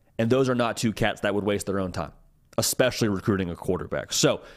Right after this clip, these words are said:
how he plays this weekend, I have no prediction on it. But let's not define somebody as a freshman.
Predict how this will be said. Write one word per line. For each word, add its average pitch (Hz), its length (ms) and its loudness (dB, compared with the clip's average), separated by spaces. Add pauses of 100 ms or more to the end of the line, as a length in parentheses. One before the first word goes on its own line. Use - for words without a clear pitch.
(240)
how 156 180 0
he 156 80 4
plays 170 320 0
this 165 160 -4
weekend, 180 360 0
I - 120 -2
have 170 100 0
no 143 140 0
prediction 147 380 -2
on 85 100 -2
it. - 80 -10
But 131 80 2
let's 151 140 0
not 147 160 0
define 127 400 -2
somebody 113 360 2
as 101 120 0
a - 40 -10
freshman. - 420 -6